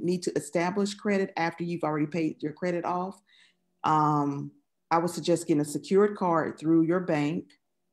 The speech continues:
or a Discover card or Capital One. I was gonna say Capitol Hill, but it's Capital One. <laughs> So Capital One or, um, it used to be J C Penney, but again,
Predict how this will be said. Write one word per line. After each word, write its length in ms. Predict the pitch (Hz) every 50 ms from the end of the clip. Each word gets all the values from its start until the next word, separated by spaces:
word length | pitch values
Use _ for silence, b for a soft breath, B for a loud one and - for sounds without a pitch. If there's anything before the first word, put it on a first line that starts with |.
| _ _ _ _ _ _ _ _
or 300 | - 131 143 143 147 135
a 100 | - -
Discover 520 | 139 143 147 147 147 - 170 170 165 170 170
card 400 | - - 165 156 160 156 - -
or 120 | - 143 147
Capital 520 | - - 202 175 151 - 160 160 156 143
One. 400 | 139 151 147 139 127 120 120 123 -
I 40 | 139
was 80 | 139 -
gonna 140 | - 135
say 100 | - 139
Capitol 420 | 135 135 - 135 135 - 127 131 135 -
Hill, 240 | 147 131 127 123
but 140 | 123 120 98 104
it's 100 | 127 -
Capital 400 | - 160 143 131 - 139 127 127
One. 760 | 131 131 131 117 104 78 - 190 - - 202 208 208 B B B
<laughs> 40 | B B _ _ _ -
So 120 | 165 151
Capital 340 | 151 165 147 147 151 151 151
One 380 | 151 147 143 139 135 143 - -
or, 420 | - 139 135 135 135 135 - -
um, 380 | 139 135 135 135 131 131 131 139 _ _ _ _
it 80 | - -
used 180 | 202 269 - -
to 40 | -
be 140 | 175 170 170
J 180 | - 160 143
C 220 | 151 147 - 147 143
Penney, 340 | 143 170 156 156 156 156 151
but 340 | 147 - 190 196 185 -
again, 600 | - 131 143 147 165 185 185 170 147 143 147 143